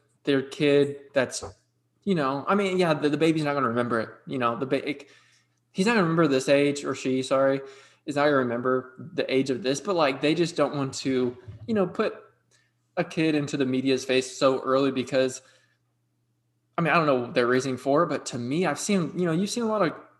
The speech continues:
ch-, like, child actors, like, you know, end up doing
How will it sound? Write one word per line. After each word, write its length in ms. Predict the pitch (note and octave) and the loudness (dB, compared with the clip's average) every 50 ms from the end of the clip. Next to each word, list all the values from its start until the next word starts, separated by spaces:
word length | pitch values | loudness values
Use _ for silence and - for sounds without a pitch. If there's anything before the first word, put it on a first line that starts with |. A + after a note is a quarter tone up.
| _ _ _ _ - | _ _ _ _ -18
ch-, 280 | - - - - - - | -16 -16 -16 -16 -12 -10
like, 220 | C#3 A#2+ - - | -8 -8 -8 -6
child 260 | - C#3+ B2 C#3+ D#3 | -2 2 2 2 4
actors, 400 | C3+ A#2+ C#3 D3+ D#3 D3 C3+ B2+ | 4 4 2 2 2 0 -4 -2
like, 260 | B2+ A#2+ G#2+ G2+ - - _ _ _ _ _ _ _ _ _ _ _ _ _ _ _ - | -2 -2 -4 -4 -6 -12 _ _ _ _ _ _ _ _ _ _ _ _ _ _ _ -6
you 120 | D#3+ D3 | -4 -2
know, 180 | D3+ C#3+ D3 D3+ | 0 0 -2 -2
end 160 | - D#3 D3 | -2 0 0
up 160 | D#3 C#3 B2+ | 0 0 2
doing 440 | - C3 C3 C#3 C#3+ C#3+ C#3+ C3+ C3 | 2 2 2 2 2 2 0 -2 -4